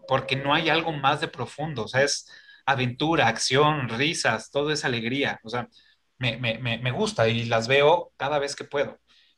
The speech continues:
Pero este tipo de películas que requieren darle un punto más serio a, a entender, sí me gusta verlas muy poco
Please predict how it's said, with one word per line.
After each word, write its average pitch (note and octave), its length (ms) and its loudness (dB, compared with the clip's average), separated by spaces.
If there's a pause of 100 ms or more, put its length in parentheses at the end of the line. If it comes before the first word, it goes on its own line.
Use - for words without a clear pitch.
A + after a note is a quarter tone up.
Pero B2+ 200 2
este C#3+ 180 0
tipo - 300 -2
de B2+ 100 4
películas A#2+ 560 -6
que G#2+ 140 -6
requieren B2 640 -4 (1500)
darle B2 460 2
un C3 220 -2
punto C3+ 360 -4
más A#2+ 280 0
serio A2+ 440 2
a, A2 100 -2 (140)
a A#2 80 -8
entender, A#2 680 -4 (640)
sí - 200 -4
me D#3 100 -4
gusta C#3+ 260 0
verlas B2 500 0 (840)
muy D#3+ 300 -2
poco D#3 500 0